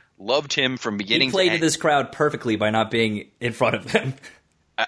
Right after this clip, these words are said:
Speaker 1: I, and it's a philosophy that the W W E used in twenty seventeen <laughs> of having Goldberg, just not using him. So clearly it's, uh, it's Sting and Goldberg.
Speaker 2: You are fortunate. You get to leave after this episode, but I am continuing down this path. Uh,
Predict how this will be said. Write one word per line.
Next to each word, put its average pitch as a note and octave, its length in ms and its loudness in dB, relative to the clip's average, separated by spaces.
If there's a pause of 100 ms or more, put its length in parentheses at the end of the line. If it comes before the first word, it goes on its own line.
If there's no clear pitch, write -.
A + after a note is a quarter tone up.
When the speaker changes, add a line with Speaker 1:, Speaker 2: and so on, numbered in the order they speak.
Speaker 1:
I, A2+ 220 4
and A2+ 340 2
it's A#2 160 0
a A2 40 2
philosophy C3+ 600 -2
that A#2+ 220 0
the B2+ 80 -4
W B2 240 2
W A#2+ 200 2
E A#2 60 0
used A#2 300 0
in A#2 80 -4
twenty A2+ 240 0
seventeen G#2 580 -2 (180)
<laughs> - 160 0
of C#3+ 140 2
having B2 300 2
Goldberg, - 500 -2
just F3 220 0
not B2+ 160 0
using B2+ 320 0
him. A#2+ 240 0 (420)
So B2+ 480 2 (240)
clearly E3+ 540 2
it's, A#2+ 420 0
uh, G#2+ 240 4
it's A2+ 220 0
Sting D#3+ 480 2
and A#2 260 0
Goldberg. G#2 540 -2 (320)
Speaker 2:
You G3 680 0
are B2+ 300 4
fortunate. A2 540 0
You B2 140 -4
get C3+ 140 0
to C3+ 80 2
leave A#2+ 280 2
after G2 180 0
this F#2+ 160 -6
episode, E2+ 380 -8
but G#2 200 -4
I C#3 360 2
am B2 140 -4
continuing D3+ 500 -2
down C3+ 200 2
this B2 140 -4
path. A2 500 0
Uh, G2+ 360 2